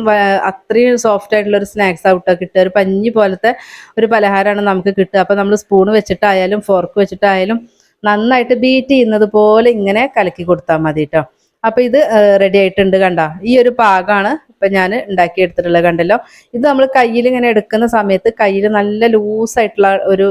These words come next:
ഏ, ബാറ്ററാണ് ട്ടോ ഉണ്ടാവുക. അപ്പൊ കണ്ടല്ലേ, ഇതുപോലെയാണ് ഉണ്ടാവേണ്ടത്. അത് നല്ല സോഫ്റ്റ് ആണ് ട്ടോ. അപ്പൊ അതില് ബാക്കി വന്ന ഒരു മൈദപ്പൊടിയാണ് ഇപ്പൊ ഞാൻ കാണിച്ചിട്ടുള്ളത്. അത് ഞാൻ മാറ്റി വെച്ചിട്ടുണ്ട്. അപ്പൊ ഇനി നമുക്കിത് ഫ്രൈ ചെയ്തെടുക്കാം ട്ടോ. ബേക്കിംഗ് സോഡ ഒന്നും ചേർത്ത് കൊടുക്കണ്ട, നമ്മൾ ആ ഒരു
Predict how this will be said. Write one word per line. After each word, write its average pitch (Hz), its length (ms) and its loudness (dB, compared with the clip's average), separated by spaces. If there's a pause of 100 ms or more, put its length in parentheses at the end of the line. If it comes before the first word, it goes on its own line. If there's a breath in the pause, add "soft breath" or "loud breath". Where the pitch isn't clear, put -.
ഏ, 185 260 0
ബാറ്ററാണ് 180 480 0
ട്ടോ 175 140 0
ഉണ്ടാവുക. 165 360 0 (580 soft breath)
അപ്പൊ 202 140 0
കണ്ടല്ലേ, 175 420 0 (120)
ഇതുപോലെയാണ് 190 640 2
ഉണ്ടാവേണ്ടത്. 165 680 0
അത് 208 220 -2
നല്ല 214 380 2
സോഫ്റ്റ് 220 420 0
ആണ് 185 160 -2
ട്ടോ. 165 200 0 (640)
അപ്പൊ 262 120 2
അതില് 262 160 2 (100)
ബാക്കി 247 320 2
വന്ന 240 200 0 (100)
ഒരു 247 140 2
മൈദപ്പൊടിയാണ് 202 580 0
ഇപ്പൊ 202 140 0
ഞാൻ 196 140 -4
കാണിച്ചിട്ടുള്ളത്. 185 640 -2
അത് 190 140 -8
ഞാൻ 190 140 -4
മാറ്റി 185 280 -4
വെച്ചിട്ടുണ്ട്. 185 380 -8 (120)
അപ്പൊ 254 160 -4
ഇനി 285 80 2 (100)
നമുക്കിത് 202 360 -2 (100)
ഫ്രൈ 180 160 0 (100)
ചെയ്തെടുക്കാം 170 560 0
ട്ടോ. 160 80 0 (440 loud breath)
ബേക്കിംഗ് 226 360 0
സോഡ 247 200 4 (120)
ഒന്നും 240 240 0
ചേർത്ത് 226 300 0
കൊടുക്കണ്ട, 202 340 -2 (120)
നമ്മൾ 202 220 0
ആ - 80 0
ഒരു 220 100 -4